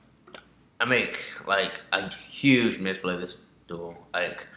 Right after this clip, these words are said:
spoiler alert, I'm gonna lose this duel, I'm, I'm gonna say it. But I make such a huge misplay that, like, it really,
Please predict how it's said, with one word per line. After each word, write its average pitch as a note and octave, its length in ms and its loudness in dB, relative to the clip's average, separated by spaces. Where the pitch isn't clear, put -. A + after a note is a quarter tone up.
spoiler A#2+ 320 10
alert, A2+ 500 8
I'm G#2 80 -4
gonna G2 220 0
lose F#2+ 200 -2
this F#2 120 -4
duel, F#2+ 220 0
I'm, F#2 260 -4
I'm F#2+ 160 -8
gonna F2 220 0
say F#2 340 0
it. - 180 -6
But G#2 80 2
I - 20 6
make A#2 240 6
such - 180 -2
a F#2 60 -6
huge G#2+ 360 0
misplay G#2+ 540 4
that, F#2+ 320 0
like, F#2+ 140 2
it A#2+ 180 0
really, G#2+ 400 0